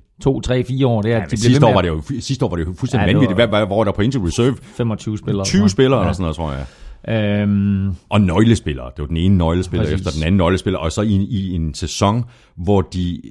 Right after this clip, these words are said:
Speaker 2: tabte den ene mere
Speaker 1: Ja.
Speaker 2: mærkelige kamp efter den anden. Og jeg tror så, det er slut nu. Jeg tror, øh, jeg tror, de kommer i år,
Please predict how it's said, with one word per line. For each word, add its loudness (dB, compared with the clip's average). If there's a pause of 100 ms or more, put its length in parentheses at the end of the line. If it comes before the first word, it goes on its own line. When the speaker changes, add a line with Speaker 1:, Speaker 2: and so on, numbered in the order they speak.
(140)
Speaker 2:
tabte -4
den -4
ene 0
mere -2
Speaker 1:
Ja. 0
Speaker 2:
mærkelige -2
kamp -8
efter -6
den -4
anden. 0
Og -4
jeg -4
tror -2
så, -6
det -4
er -6
slut -2
nu. 2
Jeg -2
tror, -6
øh, -6
jeg -8
tror, -4
de -4
kommer -4
i -6
år, -12